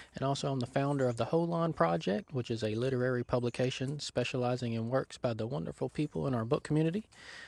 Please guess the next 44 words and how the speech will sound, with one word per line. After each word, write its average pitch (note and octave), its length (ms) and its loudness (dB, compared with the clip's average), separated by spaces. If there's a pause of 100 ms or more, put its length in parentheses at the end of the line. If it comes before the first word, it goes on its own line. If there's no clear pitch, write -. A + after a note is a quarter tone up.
So C#3 200 4
if C3 100 0
you're D3 160 4
a B2+ 40 2
reader D#3 380 4
or A#2+ 140 8
a A#2 40 4
writer E3+ 440 6
and A2+ 260 -4
want B2 140 -2
to A#2 40 -2
check - 280 0
it C#3 60 -4
out, D3+ 240 -2
go C3+ 100 2
to B2+ 80 4
our A#2 120 4
website, C#3 560 2
The C3+ 600 4
Holon, D#3+ 520 4
which A#2+ 160 -4
is A#2+ 160 -6
H D#3 260 -2
O B2+ 180 2
L C3+ 180 4
O A#2+ 180 2
N D#3 380 0
project D3 540 2
dot - 240 0
com, F3+ 480 0 (360)
and A#2+ 220 -4
all A#2 140 -2
the A#2+ 80 -2
information A#2+ 480 -4
will B2 100 0
be A#2+ 60 2
on A#2+ 100 0
there B2 160 2
if B2 120 -4
you B2 60 -2
would A#2 100 -2
like A#2+ 160 -2
to A#2+ 100 -4
submit. C#3+ 440 0